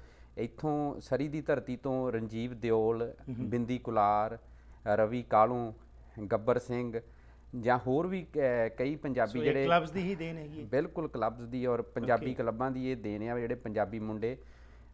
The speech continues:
Speaker 1: ਔਰ ਮਾਣ ਵਾਲੀ ਗੱਲ ਇਹ ਸੀਗੀ ਜਦੋਂ ਪਿਛਲੀ ਵਾਰ, ਪਿਛਲੀ ਤੋਂ ਪਿਛਲੀ ਵਾਰੀ ਚਾਈਨਾ 'ਚ ਜਿਹੜੀਆਂ ਓਲੰਪਿਕ ਹੋਈਆਂ ਉਦੋਂ ਇੰਡੀਆ ਦੀ, ਅ, ਫੀਲਡ ਹਾਕੀ ਕੁਆਲੀਫਾਈ ਨਹੀਂ ਕਰ ਸਕੀ
Speaker 2: ਜੀ।
Speaker 1: ਸੀ।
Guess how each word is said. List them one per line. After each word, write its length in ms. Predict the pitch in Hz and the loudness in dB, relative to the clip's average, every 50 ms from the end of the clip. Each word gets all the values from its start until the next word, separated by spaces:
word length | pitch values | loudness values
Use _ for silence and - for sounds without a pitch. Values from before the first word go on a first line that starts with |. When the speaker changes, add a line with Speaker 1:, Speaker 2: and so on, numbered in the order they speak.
| - | -2
Speaker 1:
ਔਰ 160 | - 117 127 | 0 2 2
ਮਾਣ 280 | 135 131 127 123 127 135 | 4 6 6 6 6 6
ਵਾਲੀ 180 | 147 151 156 160 | 6 4 2 4
ਗੱਲ 320 | 143 147 143 143 143 147 - | 4 4 4 4 2 0 0
ਇਹ 140 | 147 147 151 | -2 -2 -2
ਸੀਗੀ 260 | - 160 156 160 165 | -2 -4 -6 -6 -4
ਜਦੋਂ 320 | 151 160 147 156 156 156 | -4 -2 -2 -2 -2 -4
ਪਿਛਲੀ 460 | 139 - - 139 - - 151 165 175 | -4 -6 -12 -10 -8 -6 -6 -4 -2
ਵਾਰ, 280 | 170 160 156 147 147 147 | 2 4 4 4 4 0
ਪਿਛਲੀ 340 | 143 - 135 - 139 143 151 | -4 -6 -10 -10 -8 -8 -4
ਤੋਂ 140 | 147 160 135 | -4 -4 -4
ਪਿਛਲੀ 320 | 147 139 131 131 139 143 | -4 -6 -6 -4 -2 -2
ਵਾਰੀ 180 | 143 135 139 135 | 0 0 -2 -2
ਚਾਈਨਾ 380 | - 131 123 120 127 131 131 | -2 0 0 0 0 0 -2
'ਚ 120 | 127 - 139 | -2 -4 -4
ਜਿਹੜੀਆਂ 340 | 127 131 127 135 143 139 | -4 -4 -4 -2 -2 -2
ਓਲੰਪਿਕ 380 | 127 120 110 104 - 131 123 - | 0 0 -2 -2 -4 -6 -6 -4
ਹੋਈਆਂ 300 | 123 120 120 123 135 139 | -4 -4 -4 -2 -2 -2
ਉਦੋਂ 440 | 139 135 135 139 139 143 143 143 - - - | -2 -2 -2 -2 -2 -2 -4 -4 -8 -10 -10
ਇੰਡੀਆ 320 | 135 135 135 139 147 143 | -8 -6 -2 2 2 2
ਦੀ, 320 | 135 143 156 151 139 139 139 | 2 2 -2 -4 -4 -6 -4
ਅ, 240 | 139 131 120 117 117 | -2 0 2 2 2
ਫੀਲਡ 280 | - - 135 127 131 135 | 0 -2 -4 -2 -2 0
ਹਾਕੀ 280 | 127 131 123 - 139 | 0 0 0 -2 -6
ਕੁਆਲੀਫਾਈ 520 | 127 - 131 120 117 123 123 - 127 113 113 | -6 -2 0 0 0 0 0 0 0 0 0
ਨਹੀਂ 140 | 117 113 101 | 0 -2 -2
ਕਰ 120 | 98 90 | -2 -2
ਸਕੀ 300 | - - 98 92 98 95 | -2 -4 -8 -6 -6 -6
Speaker 2:
ਜੀ। 160 | 107 123 107 | -6 -6 -8
Speaker 1:
ਸੀ। 80 | 82 | -8